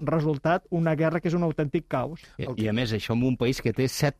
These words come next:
Speaker 2: fusos horaris, eh? Ho hem de tenir en
Speaker 3: Sí,
Speaker 2: compte,
Speaker 3: sí,
Speaker 2: eh?
Speaker 3: sí, sí.
Speaker 2: Set fusos horaris.
Speaker 1: Mhm.
Speaker 3: Sí,
Speaker 2: Em
Speaker 3: sí,
Speaker 2: sembla
Speaker 3: clar.
Speaker 2: que a Europa en tenim dos, eh?
Speaker 3: Sí, sí, sí, sí. No, no, perquè ens en fem a la idea, és, és tremendo, eh? És tremendo. Eh,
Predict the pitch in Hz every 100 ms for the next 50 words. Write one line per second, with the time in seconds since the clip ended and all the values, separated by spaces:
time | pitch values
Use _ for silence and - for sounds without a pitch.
0 | _ 151 151 156 143 123 127 117 92 104
1 | 151 131 123 120 117 120 123 117 101 127
2 | 127 113 107 104 90 151 151 - 151 151
3 | 156 143 127 123 113 135 170 - - 113
4 | 110 107 139 147 135 131 143 143 139 117
5 | 117 120 95 104 170 - - 135 - 110
6 | 85 - - 120 117 113 107 110 104 95
7 | 101 92 110 110 107 98 98 107 110 92
8 | 95 - - 127 87 73 78 90 - -
9 | - 107 92 113 107 95 - - - -
10 | 135 131 127 123 117 113 110 110